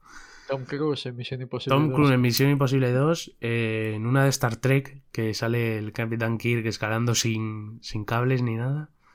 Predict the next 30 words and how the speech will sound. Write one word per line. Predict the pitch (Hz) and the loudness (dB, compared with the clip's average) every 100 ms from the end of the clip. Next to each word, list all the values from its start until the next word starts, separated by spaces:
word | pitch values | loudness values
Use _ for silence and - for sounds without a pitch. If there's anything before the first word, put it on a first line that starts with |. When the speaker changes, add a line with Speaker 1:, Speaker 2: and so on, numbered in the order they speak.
| - - - | -20 -20 -12
Speaker 1:
Coño, | - 131 123 127 | -6 -4 -2 -4
Speaker 2:
Estaba | 127 135 | 0 2
Speaker 1:
coño, | 139 | 4
Speaker 2:
como | 139 131 | 4 4
de | 127 | 4
Speaker 1:
coño. | 135 | 2
Speaker 2:
moda. | 131 151 | 2 -2
Speaker 1:
Esa, | - - - _ _ _ _ | -8 -18 -20 _ _ _ _
esa | 151 127 143 | -10 -8 -8
es | - 123 | -8 -12
buenísima. | 120 120 139 139 - 139 135 156 - | -10 -8 -8 -10 -10 -10 -10 -12 -8
Speaker 2:
Que | 123 | -4
Speaker 1:
Esa | 113 | 0
Speaker 2:
aparece | 113 117 135 | 0 2 0
Speaker 1:
escena | 135 | 0
Speaker 2:
Spock. | 131 127 127 127 | 2 2 2 0
Speaker 1:
que | 120 - - - 135 135 - | -6 -8 -10 -10 -12 -12 -12
aparece | - 127 - | -8 -8 -8
Spock | - - 143 - _ _ _ | -8 -4 -6 -6 _ _ _
con | - 127 | -8 -6
unas | 135 139 131 - _ _ | -6 -8 -10 -14 _ _
botas | 131 120 135 131 120 117 - _ - | -10 -8 -6 -6 -8 -8 -14 _ -12
que | 120 | -8
le | 123 | -6
hacen | 123 123 | -6 -8
levitar. | 120 117 123 131 | -6 -6 -2 0
Speaker 2:
Sí. | 143 135 135 - - 135 - - - - | 2 2 2 -2 -4 -8 -8 -18 -12 -6
Speaker 1:
Kirk | 156 - | -6 -6
se | - 147 123 | -6 -6 -4
cae | 147 156 147 | -4 -4 -6